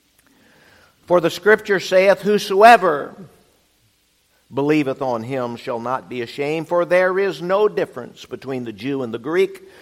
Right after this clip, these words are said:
For the same Lord over all is rich unto all that call upon him, for whosoever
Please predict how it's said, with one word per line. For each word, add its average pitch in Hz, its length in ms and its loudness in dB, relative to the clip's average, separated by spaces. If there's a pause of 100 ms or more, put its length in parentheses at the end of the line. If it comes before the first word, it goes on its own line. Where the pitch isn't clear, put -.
(160)
For 180 100 4
the 170 100 2
same 214 420 4
Lord 226 300 8
over 226 380 8
all 170 260 6
is 151 160 -4
rich 202 280 0
unto 220 180 6
all 220 540 10
that 170 180 -2
call 170 240 2
upon 165 320 -4
him, 175 240 -4
for 190 200 -4
whosoever 190 920 2